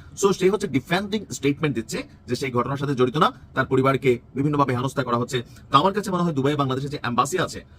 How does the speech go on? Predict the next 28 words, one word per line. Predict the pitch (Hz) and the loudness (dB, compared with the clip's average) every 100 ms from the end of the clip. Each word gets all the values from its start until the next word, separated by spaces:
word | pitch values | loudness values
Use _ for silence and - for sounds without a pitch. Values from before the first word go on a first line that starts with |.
| - - | -12 -2
কারণ | 143 | 2
দুবাইয়ের | 151 165 180 | 6 6 6
মধ্যে | 175 156 190 | 2 0 0
বাংলাদেশের | 143 135 139 160 | 2 0 -2 -4
মতন | 160 147 | -4 -2
লুকাইয়া | 143 151 156 | -2 0 0
আপনি | 156 151 165 | 0 -2 -6
আইডেন্টিটি, | - - 135 139 143 151 151 - - - | -6 -4 -4 -2 0 2 2 -2 -16 -4
আহ, | 123 131 | 0 2
মানে | 139 139 | 0 0
ইয়া | 143 | -2
করে | 151 151 | 0 0
যাইতে | 147 165 | 2 2
পারবেন | 131 101 | 0 -2
না, | 90 | -4
যেহেতু | 120 139 | -4 -2
তার | 156 | -2
একটা | 151 | -2
পাসপোর্ট | 139 135 151 143 | -2 0 4 4
আছে। | 135 135 - - - | 4 -2 -6 -16 -10
আর | - | -8
সম্প্রতি | - 160 190 165 123 | -2 -2 0 -4 -2
সে | 131 | -2
দুবাই | 120 139 143 | 2 2 2
অনুপ্রবেশ | 135 135 143 | 0 2 2
করছে, | 147 139 185 - - - | 0 -2 -4 -10 -16 -2
সরকার | 151 143 165 | 0 2 0
চাইলে | - 139 151 | -2 0 0